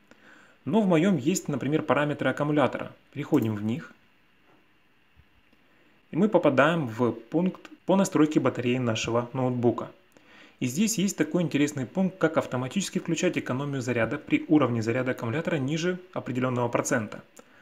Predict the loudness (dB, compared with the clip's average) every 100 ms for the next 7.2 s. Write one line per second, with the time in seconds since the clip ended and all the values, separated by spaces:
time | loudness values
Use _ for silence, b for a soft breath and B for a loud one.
0 | -4 2 2 2 0 0 0 2 2 4
1 | 2 2 -2 0 0 2 0 0 -8 -2
2 | 0 0 0 0 2 0 0 -4 -4 -2
3 | -2 -4 -8 -18 _ B B B B B
4 | B B 4 4 6 4 2 2 2 4
5 | 2 2 0 2 -2 0 -2 4 4 4
6 | 0 -2 -2 0 0 -2 -6 -6 -6 -2
7 | -4 -4